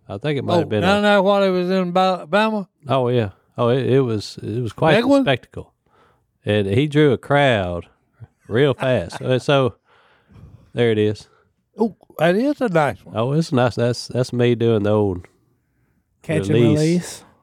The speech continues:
Speaker 1: But let me tell you something about the sharks. You gotta be real careful
Speaker 2: Oh.
Speaker 1: when you grab a hold of them
Speaker 2: What
Speaker 1: things.
Speaker 2: you talking about?
Speaker 1: No,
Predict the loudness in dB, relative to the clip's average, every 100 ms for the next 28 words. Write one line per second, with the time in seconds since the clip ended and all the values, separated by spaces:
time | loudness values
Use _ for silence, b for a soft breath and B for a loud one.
0 | -4 -2 -2 -6 _ _ _ _ -16 -4
1 | 0 2 2 0 -2 -2 -2 -4 _ -2
2 | 0 0 -6 -8 -2 -2 0 -4 0 2
3 | 2 0 -4 -4 -4 -12 -14 _ b b
4 | b -14 -14 -16 _ _ -4 0 2 2
5 | 0 0 -2 -4 -4 -4 -4 -6 -6 -10
6 | -6 -4 -4 -4 -10 -14 b b b b
7 | b _ -2 -2 -2